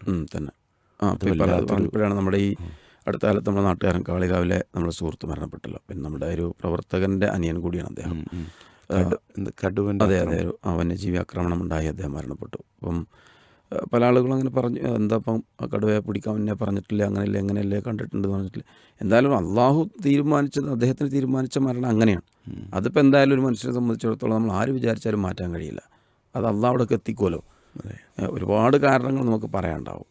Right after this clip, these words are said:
Speaker 1: അപ്പോൾ അതിൽ ആശ്വസിക്കാന്നേ ഉള്ളൂ. മരണം എന്തായാലും ഒരു മനുഷ്യനെ സംബന്ധിച്ചിടത്തോളം വന്നെത്താതിരിക്കില്ല. അത് ചിലപ്പോൾ വന്യജീവി ആക്രമണമായിരിക്കാം, ചിലപ്പോൾ മുങ്ങി മരണമായിരിക്കാം, ആക്സിഡന്റ് ആയിരിക്കാം, എന്തോ ആയിരിക്കാം. പക്ഷെ പെട്ടെന്നുള്ള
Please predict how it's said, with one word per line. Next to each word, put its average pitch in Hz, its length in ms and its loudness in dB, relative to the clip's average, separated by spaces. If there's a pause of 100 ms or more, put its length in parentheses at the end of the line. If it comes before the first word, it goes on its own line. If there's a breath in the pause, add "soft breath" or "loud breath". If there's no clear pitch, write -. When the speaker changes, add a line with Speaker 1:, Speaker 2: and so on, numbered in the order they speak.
(120)
Speaker 1:
അപ്പോൾ 110 160 -2
അതിൽ 131 200 4
ആശ്വസിക്കാന്നേ 143 680 2
ഉള്ളൂ. 85 160 -2 (440 soft breath)
മരണം 156 420 6
എന്തായാലും 139 440 6
ഒരു 135 80 2
മനുഷ്യനെ 117 320 -2
സംബന്ധിച്ചിടത്തോളം 107 720 -2
വന്നെത്താതിരിക്കില്ല. 95 800 -2 (500)
അത് 76 260 -2
ചിലപ്പോൾ 120 360 2
വന്യജീവി 117 420 4
ആക്രമണമായിരിക്കാം, 110 640 0
ചിലപ്പോൾ 104 220 2
മുങ്ങി 95 240 0
മരണമായിരിക്കാം, 104 720 -2 (100)
ആക്സിഡന്റ് 107 420 -8
ആയിരിക്കാം, 107 420 -8 (640 soft breath)
എന്തോ 113 240 6
ആയിരിക്കാം. - 320 0
പക്ഷെ - 200 -6
പെട്ടെന്നുള്ള 151 640 4